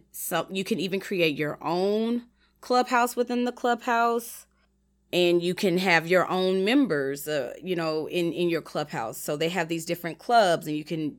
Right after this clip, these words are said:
join the clubs and follow the clubs. So you can always position yourself to be able to find out and learn <laughs> about these different topics around your particular area of interest. So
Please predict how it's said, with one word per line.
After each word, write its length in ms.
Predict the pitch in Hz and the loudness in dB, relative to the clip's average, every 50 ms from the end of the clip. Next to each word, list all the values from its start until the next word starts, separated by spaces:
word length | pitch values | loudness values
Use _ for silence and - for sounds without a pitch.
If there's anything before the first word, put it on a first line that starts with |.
| _ - | _ -18
join 440 | 151 147 143 156 165 170 175 185 180 | -16 -12 -6 -4 -2 -2 -2 -2 -4
the 40 | 185 | -6
clubs 540 | - - - 240 226 202 180 175 160 170 151 | -8 -2 2 2 4 4 4 0 -2 -4 -6
and 120 | 151 160 | -8 -6
follow 280 | - 170 165 165 170 165 | -4 -4 -2 -2 -2 -4
the 80 | 160 | -6
clubs. 440 | 165 - - 214 214 190 165 160 - | -8 -6 -4 -2 0 0 -2 -4 -6
So 100 | - 170 | -8 -8
you 160 | 160 165 156 | -6 -6 -8
can 180 | - - 156 151 | -8 -8 -10 -8
always 640 | - - 165 165 160 160 156 160 156 151 156 - - _ _ _ _ _ _ | -6 -4 -4 -2 -2 -2 -2 -2 -2 -4 -8 -12 -18 _ _ _ _ _ _
position 460 | - 247 208 196 233 233 - 247 202 | 2 2 2 4 0 0 0 0 0
yourself 600 | 185 185 196 - - 214 185 180 190 190 - - - | 0 0 -2 -2 -2 0 2 2 2 0 -2 -8 -8
to 640 | - 214 190 185 180 180 175 170 165 165 165 160 - - _ _ _ _ _ _ | -4 0 2 2 4 4 2 2 2 0 -2 -4 -8 -16 _ _ _ _ _ _
be 160 | - 202 208 151 | -4 -2 4 4
able 300 | 175 185 170 160 185 180 | 4 4 4 0 -4 -4
to 640 | - - - 196 170 170 170 165 165 156 - - - | -6 -4 -2 0 2 2 2 2 0 -2 -4 -6 -10
find 560 | - - - 190 190 196 190 190 190 196 185 - | -16 -8 0 2 4 4 4 4 2 0 -2 -2
out 480 | - 165 185 185 185 185 185 185 185 - - | 0 2 4 4 4 4 4 2 0 -2 -4
and 280 | 165 165 160 165 160 | -4 -2 -2 -2 -2
learn 240 | 165 175 185 196 190 | 0 0 0 2 0
<laughs> 60 | 180 170 | 0 0
about 540 | 165 175 180 190 180 208 196 185 185 - - - 180 - | 0 2 2 4 4 4 4 2 0 -4 -10 -10 -12 -10
these 340 | 175 165 196 180 180 180 170 | -6 -4 -4 -2 -4 -6 -4
different 380 | - 180 185 - 185 165 165 | -4 -4 -4 -4 -6 -8 -6
topics 540 | 165 - 170 170 165 - 170 160 - - - | -4 -2 -2 -2 0 -2 -4 -6 -4 -6 -10
around 400 | - 156 170 165 160 160 165 160 | -8 -6 -4 -2 -2 -2 0 0
your 120 | 165 160 156 | -2 -2 -2
particular 540 | - - 170 - - 156 - 165 160 156 - - | -4 -8 -10 -8 -10 -8 -6 -6 -6 -6 -6 -6
area 320 | - 147 151 151 143 139 | -8 -8 -6 -6 -6 -6
of 140 | - - - _ | -8 -10 -12 _
interest. 480 | - 339 359 - - 160 123 - - - | -2 0 0 0 -2 -4 -6 -6 -6 -4
So 360 | 147 151 156 151 147 147 | -2 -2 0 0 -2 -4